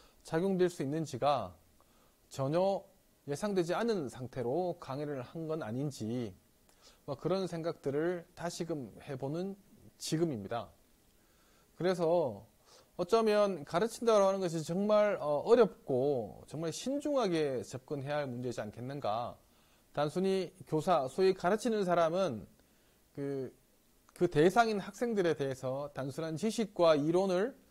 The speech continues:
일방통행식으로 전달하는 사람이 아니라 그 내용을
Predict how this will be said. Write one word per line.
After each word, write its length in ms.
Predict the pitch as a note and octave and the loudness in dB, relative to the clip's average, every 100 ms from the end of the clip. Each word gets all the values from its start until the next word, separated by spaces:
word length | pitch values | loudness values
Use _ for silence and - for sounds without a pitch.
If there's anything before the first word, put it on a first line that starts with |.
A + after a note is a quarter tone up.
| _ _ _ | _ _ _
일방통행식으로 1600 | - G#3+ A#3+ B3+ B3 - F3+ F#3+ F#3 G3+ G3+ - A3 F#3 D3 G3+ D#3 | -2 2 4 2 0 -2 -2 -2 0 0 -2 -2 2 4 2 0 -8
전달하는 640 | - F#3+ A#3+ G#3 G3 E3+ | -2 2 4 4 2 0
사람이 320 | C#3+ C#3 D3 D#3 | -2 -2 0 -2
아니라 440 | G#2+ A2+ C3 F#2+ _ _ _ _ _ _ _ _ _ | -2 0 0 0 _ _ _ _ _ _ _ _ _
그 240 | - F3 G3+ | 4 6 6
내용을 560 | E3+ G3+ G3+ F#3 E3 | 6 2 0 -4 -8